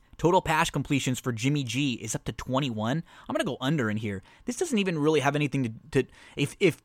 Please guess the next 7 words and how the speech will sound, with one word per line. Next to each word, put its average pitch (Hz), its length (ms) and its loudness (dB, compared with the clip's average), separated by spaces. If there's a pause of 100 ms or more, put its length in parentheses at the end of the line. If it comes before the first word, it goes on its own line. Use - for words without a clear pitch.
(120)
Jimmy 226 280 2
G 196 420 -2 (680)
completes 156 460 0
more 151 240 2
than 160 120 0
twenty-one 151 420 0
passes, 160 600 0